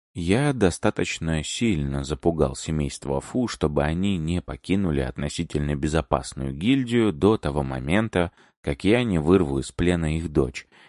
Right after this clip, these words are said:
и ценного информатора. Ещё я надеялся малой кровью — добыть нефрит чистого сердца.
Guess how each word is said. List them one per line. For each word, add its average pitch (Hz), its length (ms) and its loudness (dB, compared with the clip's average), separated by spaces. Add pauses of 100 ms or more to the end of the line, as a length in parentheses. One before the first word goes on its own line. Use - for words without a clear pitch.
и 73 160 -2
ценного 78 560 0
информатора. 71 760 -4 (680)
Ещё 82 360 2
я 98 80 2
надеялся 85 560 2
малой 107 300 2
кровью — 101 560 4 (280)
добыть 78 480 0
нефрит 78 500 -2
чистого 76 500 -4
сердца. - 580 -10